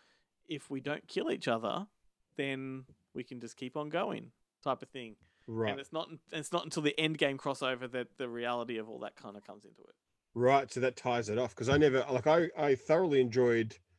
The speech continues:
Speaker 2: Highlander three.
Speaker 1: Yep.
Speaker 2: I saw that at the, at the cinemas, and I really liked it. And that was, that was a,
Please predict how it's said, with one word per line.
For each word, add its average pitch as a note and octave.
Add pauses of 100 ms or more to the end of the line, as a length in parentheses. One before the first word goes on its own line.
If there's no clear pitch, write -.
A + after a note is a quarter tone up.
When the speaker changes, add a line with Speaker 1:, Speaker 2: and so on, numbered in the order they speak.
(320)
Speaker 2:
Highlander A#2
three. G#2+ (640)
Speaker 1:
Yep. C3+ (220)
Speaker 2:
I G#2
saw A#2+
that G#2+
at G#2
the, G2 (160)
at G#2
the G#2+
cinemas, A2
and A2
I G#2
really G2+
liked F2
it. - (560)
And C3+
that F#3+
was, D3 (220)
that A#3
was D3+
a, C3